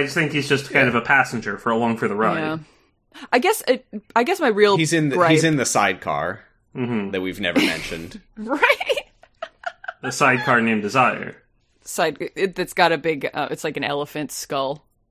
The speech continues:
Speaker 1: Mm-hmm.
Speaker 3: Um, no, but, like, I think my gripe really is just that the comedic timing would have been better on it if it, if there had been even a millisecond of a pause before he
Speaker 1: Yeah.
Speaker 3: said
Speaker 2: You
Speaker 3: that.
Speaker 2: gotta have a beat. You
Speaker 3: You
Speaker 2: gotta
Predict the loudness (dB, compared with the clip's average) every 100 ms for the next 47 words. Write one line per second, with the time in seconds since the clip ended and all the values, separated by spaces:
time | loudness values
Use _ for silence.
0 | _ -8 -4 0 -2 -4 _ _ _ _
1 | 4 6 4 0 -10 -20 -6 2 2 2
2 | 2 4 2 -2 _ _ _ _ 0 0
3 | 0 2 2 2 2 6 6 6 2 2
4 | 0 -2 -4 -4 -6 -4 -2 -2 0 0
5 | 0 -4 -6 -6 -6 -4 -2 -2 -2 -4
6 | -8 -10 -10 -10 -6 -4 -4 -6 -8 -8
7 | -8 -6 -6 -4 -6 -6 -10 -10 -8 -10
8 | -10 -10 -6 -6 -8 -14 _ _ _ _
9 | -20 -6 2 4 2 -2 0 4 4 2
10 | 0 -4 -12 -14 _ _ -14 -4